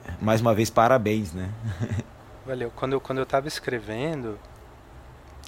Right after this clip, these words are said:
Speaker 2: teve aquela fase dos justiceiros, assim, de
Speaker 1: Uhum.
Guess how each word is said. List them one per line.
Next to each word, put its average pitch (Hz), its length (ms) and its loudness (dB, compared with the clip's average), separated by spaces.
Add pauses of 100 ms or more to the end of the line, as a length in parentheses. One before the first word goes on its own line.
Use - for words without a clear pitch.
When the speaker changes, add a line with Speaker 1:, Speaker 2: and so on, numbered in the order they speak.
(160)
Speaker 2:
teve 127 140 2
aquela 127 560 4
fase 120 600 4
dos 120 200 -4
justiceiros, 107 720 -4
assim, 104 360 -8
de 101 320 -8 (720)
Speaker 1:
Uhum. 113 420 2